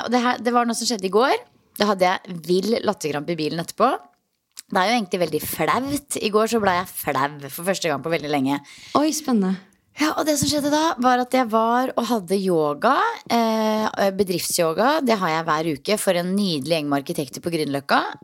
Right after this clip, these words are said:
Speaker 1: Eh, hadde hatt en yogatime med de, og så skulle jeg på do. Satt og koste meg på do,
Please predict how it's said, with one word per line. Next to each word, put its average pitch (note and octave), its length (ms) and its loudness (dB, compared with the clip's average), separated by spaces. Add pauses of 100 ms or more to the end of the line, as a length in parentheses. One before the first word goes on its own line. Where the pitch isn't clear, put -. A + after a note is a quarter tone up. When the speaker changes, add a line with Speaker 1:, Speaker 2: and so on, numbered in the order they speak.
(140)
Speaker 1:
Eh, A3+ 420 0
hadde A3+ 220 0
hatt - 320 -4
en A3+ 180 2
yogatime F3+ 600 2
med F#3 160 -2
de, D#4+ 340 4 (140)
og A#3+ 100 2
så - 380 2
skulle F#3+ 260 0
jeg C#3+ 140 -4
på E3+ 100 -2
do. C4+ 140 2 (800)
Satt D4 320 0
og D#4+ 80 0
koste C4 260 2
meg A3+ 140 2
på C4 80 -4
do, D#4 160 4